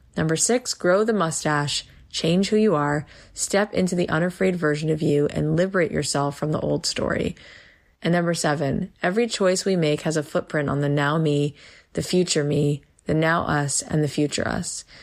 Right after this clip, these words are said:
See beyond right now and make room for tomorrow.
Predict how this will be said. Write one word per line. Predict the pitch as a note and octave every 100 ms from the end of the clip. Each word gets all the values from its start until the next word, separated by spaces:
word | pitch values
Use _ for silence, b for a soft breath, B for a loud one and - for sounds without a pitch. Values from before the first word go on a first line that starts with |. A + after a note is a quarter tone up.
| B B
See | - - G3+ G3+
beyond | G3 F#3+ E3+ E3+
right | F3+
now | D#3+ D3 C#3+ D3
and | - D#3
make | D3+ -
room | D3 C#3+
for | D3+
tomorrow. | D3+ - - - F3